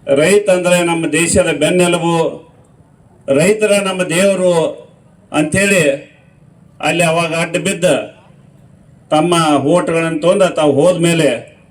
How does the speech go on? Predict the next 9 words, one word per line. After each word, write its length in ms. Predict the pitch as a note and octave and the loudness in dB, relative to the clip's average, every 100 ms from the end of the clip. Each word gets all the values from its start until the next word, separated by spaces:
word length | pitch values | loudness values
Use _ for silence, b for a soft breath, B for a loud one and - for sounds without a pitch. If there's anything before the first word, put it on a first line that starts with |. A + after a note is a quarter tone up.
| - - - | -20 -20 -4
ಯಾವೊಬ್ಬ 500 | C#3 D3 E3+ F#3 F#3 G#3 F#3+ D3+ - - - _ _ _ - - | 0 2 4 2 4 2 0 -4 -8 -20 -20 _ _ _ -20 -14
ಶಾಸಕರು 600 | - D#3 D#3+ F#3+ F#3+ F#3 | -2 0 2 2 2 2
ಇರ್ಬೋದು, 420 | E3+ E3+ F3 F3 F#3+ | 2 2 2 2 0
ಸಚಿವರು 400 | D#3 D3+ F#3 F#3 | 0 0 2 2
ಇರ್ಬೋದು, 480 | F3 E3 E3 E3 G3+ G3 - - - - _ | 2 2 -2 0 2 2 0 -6 -20 -20 _
ಯಾವುದೇ 300 | - D3+ G#3+ B3 | 0 2 2 2
ಸರ್ಕಾರದಲ್ಲಿ 560 | G3 - F#3+ E3+ D#3 D#3 | 0 0 0 2 0 0
ಇರ್ಬೇಕು, 300 | C3+ B2 - | 0 -4 -6
ಪಕ್ಷಾತೀತವಾಗಿರೋದ್ರಿಂದ 1300 | C3 - F3 E3+ F3 E3 E3 E3 E3+ E3 D#3+ D#3+ E3 | -8 -2 0 0 -2 -2 -2 0 0 0 0 0 2